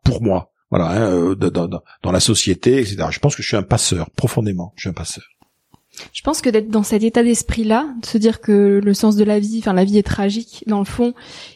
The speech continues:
Speaker 2: et qu'on est de passage, et que, euh, euh, peut-être que dans deux ans, cette personne se souviendra plus de
Speaker 1: Mhm.
Speaker 2: moi,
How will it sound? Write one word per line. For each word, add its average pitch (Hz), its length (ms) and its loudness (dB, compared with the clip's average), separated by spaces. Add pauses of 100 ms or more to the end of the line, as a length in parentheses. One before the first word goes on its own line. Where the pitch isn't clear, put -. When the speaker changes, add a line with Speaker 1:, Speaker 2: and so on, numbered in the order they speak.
Speaker 2:
et 208 80 -4
qu'on 208 160 2
est 208 60 4
de 196 60 -4
passage, 233 680 2
et 196 100 -2
que, - 200 -2
euh, 202 420 4 (440)
euh, 196 240 -2
peut-être 208 260 -4
que 220 80 0
dans 202 160 2
deux 214 140 4
ans, 226 80 4
cette 214 180 2
personne 214 320 0
se - 80 -10
souviendra 202 380 -14
plus 220 140 0
de 220 60 4
Speaker 1:
Mhm. 233 60 6
Speaker 2:
moi, 254 380 -2